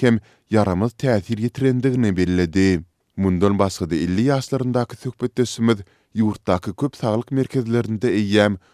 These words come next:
otuz ýyldan hem aşy wagt bäri düýpli awatlaş işleriniň geçirilmeýändigini, özüniň işleýän keselhanasynyň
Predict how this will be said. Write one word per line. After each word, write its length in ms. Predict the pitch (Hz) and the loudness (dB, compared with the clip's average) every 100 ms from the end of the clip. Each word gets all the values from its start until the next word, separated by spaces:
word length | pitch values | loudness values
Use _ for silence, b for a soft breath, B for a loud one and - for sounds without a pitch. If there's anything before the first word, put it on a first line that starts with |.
| b | b
otuz 320 | 104 - 135 | -8 -8 -6
ýyldan 280 | 156 123 127 | -4 -2 -4
hem 120 | 131 104 | -2 0
aşy 320 | 95 90 120 | 0 -2 -4
wagt 200 | 131 113 - | -6 -6 -2
bäri 480 | 117 107 107 110 98 b b _ | 2 4 4 2 0 b b _
düýpli 340 | 107 98 - 135 | -2 -2 -2 0
awatlaş 600 | 117 101 92 - 92 - | 2 2 0 -2 -8 -6
işleriniň 540 | 139 - 110 101 120 113 | -10 -4 -4 -4 -4 -4
geçirilmeýändigini, 1300 | 107 98 85 82 87 95 101 104 101 98 101 101 90 - _ - | -6 -6 -4 -2 -2 -2 -2 -4 -2 0 2 0 -2 -10 _ 0
özüniň 440 | 117 107 98 123 139 | 2 2 2 0 -4
işleýän 340 | 131 123 127 127 | -4 -2 -2 -4
keselhanasynyň 720 | 135 127 120 123 110 - 123 | -8 -8 -4 -4 -4 -4 -4